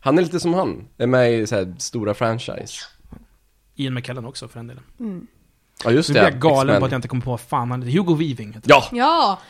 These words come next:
Speaker 3: Han som är så... Han som spelar Merlin. Också en jävligt bra miniserie om trollkarlar. Men Merlin-serien är skit... Inte Merlin, B B C's nya Merlin. Den är säkert också jättebra, men jag har inte sett så mycket av den.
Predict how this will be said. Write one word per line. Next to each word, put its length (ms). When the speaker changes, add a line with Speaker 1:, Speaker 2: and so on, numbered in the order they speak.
Speaker 3:
Han 340
som 200
är 160
så... 400
Han 140
som 100
spelar 220
Merlin. 580
Också 260
en 320
jävligt 240
bra 120
miniserie 1000
om 280
trollkarlar. 640
Men 300
Merlin-serien 580
är 40
skit... 180
Inte 380
Merlin, 460
B 120
B 100
C's 300
nya 240
Merlin. 420
Den 140
är 40
säkert 240
också 200
jättebra, 320
men 120
jag 20
har 60
inte 100
sett 160
så 80
mycket 160
av 100
den. 140